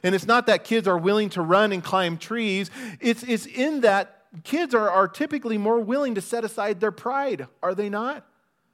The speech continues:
To set aside their pride. They're more willing to do that than we as adults are, and, and, and more than anything else, <clears throat> Bible tells us what keeps peop-, pride keeps,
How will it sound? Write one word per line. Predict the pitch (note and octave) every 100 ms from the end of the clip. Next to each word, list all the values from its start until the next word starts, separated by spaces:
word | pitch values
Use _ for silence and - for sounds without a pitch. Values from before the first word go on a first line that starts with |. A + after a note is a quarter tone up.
| _ _ _ _
To | F#3
set | F3 C4+
aside | D#4 - G3+ F3+
their | F3
pride. | E3 - E3 D3
They're | E3
more | F3 A3+
willing | C4 A#3+ A#3
to | A3+
do | F3 G#3+
that | G#3 G#3 E3
than | E3+ D#3+
we | G#3 A#3
as | F#3
adults | E3 D3+ F#3 G#3 G#3+
are, | G#3 G#3+
and, | F#3+ F3 E3 - -
and, | F3+ F#3
and | F3
more | F3 G#3 C4+
than | A3+
anything | G3+ G3 F3 F#3+ F#3
else, | A3 G#3 - - - - _ _ _ _
<clears throat> | - - G#3+ E3+
Bible | D#3 G3 C4+
tells | - A3+ G3+
us | G3 G#3+
what | G#3 G#3
keeps | - A3+ E3+ - - _
peop-, | A#3 A#3+ A#3 D3+
pride | E3 F#3+ G3
keeps, | - A3+ F#3